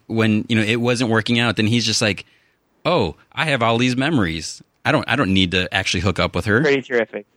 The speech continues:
Speaker 1: And it's
Speaker 2: Dan is
Speaker 1: just
Speaker 2: terrific, man. I genuinely,
Speaker 1: <laughs>
Speaker 2: to the bottom of my heart, uh, I think every month, uh,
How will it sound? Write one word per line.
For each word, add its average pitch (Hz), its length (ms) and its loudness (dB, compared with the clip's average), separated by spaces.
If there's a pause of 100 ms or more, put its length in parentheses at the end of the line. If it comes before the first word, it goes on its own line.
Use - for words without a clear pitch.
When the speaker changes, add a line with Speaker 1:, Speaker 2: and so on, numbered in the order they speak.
(100)
Speaker 1:
And 196 100 0
it's 285 80 2
Speaker 2:
Dan 311 80 2
is 226 60 0
Speaker 1:
just - 100 -6
Speaker 2:
terrific, 151 360 0
man. 127 200 0
I 160 140 2
genuinely, 170 720 -2
Speaker 1:
<laughs> 117 60 -12
Speaker 2:
to 143 120 -2
the 135 80 -6
bottom 156 320 0
of 156 60 -2
my 143 160 0
heart, 135 360 0 (460)
uh, 117 260 2
I 151 120 0
think 185 340 0
every 175 320 2
month, 156 420 -2 (160)
uh, 123 300 2